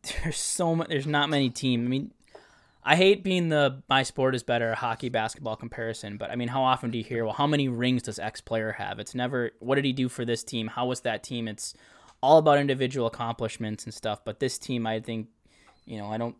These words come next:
<laughs> Kaprizov, I think, said something along the lines, "I didn't even know I was close to a hundred points or something," and, you know, all this stuff. Like, these guys don't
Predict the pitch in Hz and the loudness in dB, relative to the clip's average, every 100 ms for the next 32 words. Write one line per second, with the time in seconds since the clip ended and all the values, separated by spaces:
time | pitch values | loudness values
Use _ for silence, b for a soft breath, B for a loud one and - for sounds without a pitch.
0 | - - - 165 175 160 131 139 - 143 | -14 -12 2 4 8 6 6 4 2 -4
1 | 131 - 127 135 127 123 123 117 127 123 | -2 0 0 0 0 0 2 2 2 2
2 | 113 120 113 - 117 113 104 117 117 - | 0 2 0 2 0 2 -2 -2 -4 -4
3 | 113 113 113 110 113 - 110 113 110 107 | -2 -2 -2 -4 -6 -4 -4 -4 -4 -2
4 | 107 101 101 b b b b b b 123 | -4 -6 -8 b b b b b b 4
5 | 135 147 131 - 127 120 127 139 156 131 | 8 10 8 4 2 2 2 8 8 8
6 | 135 | 4